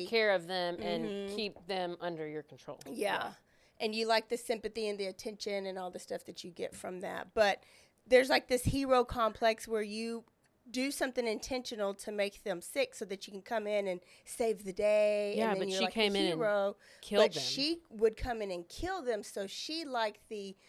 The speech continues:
Speaker 2: postpartum, I guess, effect of, like, bathing them and dressing them for their funeral and, like,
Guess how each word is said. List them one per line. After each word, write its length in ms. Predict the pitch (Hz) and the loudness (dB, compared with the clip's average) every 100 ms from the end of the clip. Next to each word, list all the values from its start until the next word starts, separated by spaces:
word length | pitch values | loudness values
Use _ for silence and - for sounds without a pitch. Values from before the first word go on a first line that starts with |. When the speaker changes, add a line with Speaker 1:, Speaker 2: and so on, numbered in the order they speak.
| - _ - - | -20 _ -12 -4
Speaker 2:
postpartum, 840 | 233 - - - - 240 240 220 | -4 -4 -12 -8 0 2 2 0
I 100 | 196 | -2
guess, 300 | 196 185 - | -2 -4 -6
effect 460 | 185 - 180 175 190 | -10 -4 -2 -2 -4
of, 240 | 180 175 | -4 -4
like, 380 | 180 170 170 - _ - - _ | -4 -4 -4 -10 _ -20 -20 _
bathing 480 | 226 214 233 233 220 | 2 4 2 -2 0
them 380 | 208 202 196 196 | 0 0 -2 -2
and 160 | 190 | -4
dressing 420 | 190 208 208 240 214 | -2 0 0 -4 -6
them 140 | 196 | -6
for 140 | 202 | -8
their 140 | 190 196 | -8 -8
funeral 920 | - 285 302 302 262 240 233 226 208 | -10 -10 -8 -6 -4 -2 0 -2 -2
and, 240 | 208 202 | -4 -4
like, 320 | 196 190 190 | -6 -6 -6